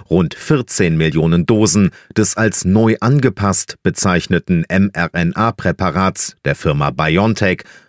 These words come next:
sollen zwischen September und November an Arztpraxen und Apotheken ausgeliefert werden. Zudem seien bereits weitere zehn Millionen Dosen bei dem Hersteller Novavax geordert worden.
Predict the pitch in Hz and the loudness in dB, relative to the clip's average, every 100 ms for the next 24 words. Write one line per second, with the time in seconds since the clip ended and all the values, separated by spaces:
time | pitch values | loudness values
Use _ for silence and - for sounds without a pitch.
0 | - 113 113 113 104 - 101 - 101 131 | -4 0 2 2 0 0 0 0 0 0
1 | - - 113 92 95 - 82 - 113 110 | -2 -2 0 0 -2 -2 -4 -2 0 2
2 | 101 95 82 78 - _ - 64 90 98 | 2 2 0 -2 -6 _ -12 -6 -2 -2
3 | - - - 85 - 98 80 82 76 - | -2 -6 -4 -4 -2 -2 -2 -4 -6 -6
4 | 95 - 123 - 87 - 78 - 170 - | -6 -2 -2 0 -2 -2 -6 -2 -2 -2
5 | 82 78 - 82 - 80 - 85 - _ | -2 -2 -2 -4 -2 -4 -2 -6 -8 _
6 | _ _ - - - - 104 92 113 98 | _ _ -18 -18 -10 0 0 2 2 0
7 | 69 78 80 73 82 95 90 - 82 120 | 0 0 0 0 0 0 -2 -4 -2 -2
8 | 127 95 82 85 - 120 107 87 87 80 | 0 0 0 -2 0 0 2 2 2 2
9 | 85 87 87 95 113 107 104 92 - - | 2 2 2 2 2 2 2 0 -2 -8
10 | - 101 135 110 131 - 87 80 95 87 | -4 0 0 0 0 0 -2 0 0 0
11 | 117 117 113 92 85 - - 107 85 85 | 0 0 -2 -2 -4 -4 -2 -2 0 0
12 | 80 - 87 78 90 | -2 0 -2 0 -4